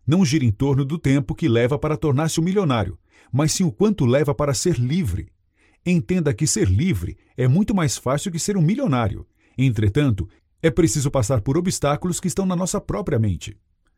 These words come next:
Para ser livre requer adaptação. Você precisa ganhar mais do que gasta. Não tem como ser livre mexendo apenas no primeiro fator. É preciso redefinir prioridades,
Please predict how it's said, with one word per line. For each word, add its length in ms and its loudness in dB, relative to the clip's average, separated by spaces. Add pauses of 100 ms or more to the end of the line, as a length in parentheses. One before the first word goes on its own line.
(540)
Para 220 0
ser 180 2
livre 380 2
requer 480 0
adaptação. 760 -2 (280)
Você 240 2
precisa 500 -2
ganhar 300 0
mais 280 2
do 80 -4
que 100 -4
gasta. 460 -4 (400)
Não 220 2
tem 160 2
como 200 0
ser 160 0
livre 320 2
mexendo 340 0
apenas 380 -2
no 80 -2
primeiro 320 -2
fator. 460 -4 (420)
É 120 0
preciso 420 -2
redefinir 640 0
prioridades, 800 0